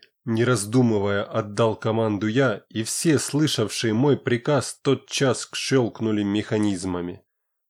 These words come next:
Туманный силуэт под воздействием болтов дрогнул, поплыл. Незнакомец зарычал, и призрак его тут же растворился в дождевой дымке.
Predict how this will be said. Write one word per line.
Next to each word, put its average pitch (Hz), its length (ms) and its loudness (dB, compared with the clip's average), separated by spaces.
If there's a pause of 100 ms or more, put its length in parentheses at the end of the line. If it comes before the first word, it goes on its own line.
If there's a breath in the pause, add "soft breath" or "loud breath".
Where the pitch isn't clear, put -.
(140)
Туманный 117 580 2
силуэт 110 760 -2
под 98 220 -8
воздействием 107 840 -2
болтов 113 500 -2
дрогнул, 90 920 -2 (100)
поплыл. 123 680 0 (380 soft breath)
Незнакомец 120 760 0
зарычал, 110 840 -2
и 104 220 -8
призрак 110 680 -2
его 107 260 -2
тут 127 400 -4
же 107 160 -2
растворился 110 840 -2
в 92 80 -6
дождевой 98 580 -2
дымке. 92 640 -6